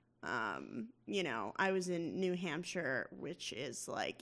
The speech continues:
either you are voting for Trump and everybody you know is voting for Trump, or you are, like, super chill, like, definitely voting Bernie. Um, but when I came across the people who, uh, weren't supporters of Bernie Sanders,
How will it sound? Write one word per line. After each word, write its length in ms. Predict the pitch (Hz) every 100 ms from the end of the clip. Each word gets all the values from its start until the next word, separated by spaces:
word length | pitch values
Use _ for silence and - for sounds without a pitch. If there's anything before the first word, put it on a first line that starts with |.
| -
either 400 | 190 175 127 127
you 380 | - 190 196 196
are 260 | 160 135 -
voting 440 | 175 175 185 180
for 240 | 175 - 175
Trump 420 | - 233 262 262
and 160 | 170 160
everybody 360 | 180 185 175
you 80 | 170
know 140 | 180 208
is 100 | 233
voting 280 | 240 247 254
for 160 | 285
Trump, 380 | 285 320 320 311 - - - -
or 260 | 208 196 190
you 260 | 185 190
are, 140 | 180 175
like, 380 | 165 92 - -
super 440 | - - 196 185
chill, 680 | 175 - 175 165 151 156 120
like, 400 | 156 95 64 - - - _ -
definitely 360 | 175 - 175
voting 340 | 180 - - -
Bernie. 500 | 87 - - - 220 _ - -
Um, 540 | 185 170 117 80 92 - _ - 180
but 300 | 226 208 190
when 120 | 202 196
I 80 |
came 180 | 196 226
across 460 | 208 - 202 190 -
the 120 | 185
people 500 | - - 180 185 170 -
who, 360 | 190 185 170 175 - - _ -
uh, 240 | 190 180 170
weren't 260 | 196 247 -
supporters 600 | - - 320 349 349 -
of 280 | 370 370 381
Bernie 240 | 359 359 359
Sanders, 720 | 381 359 359 370 370 -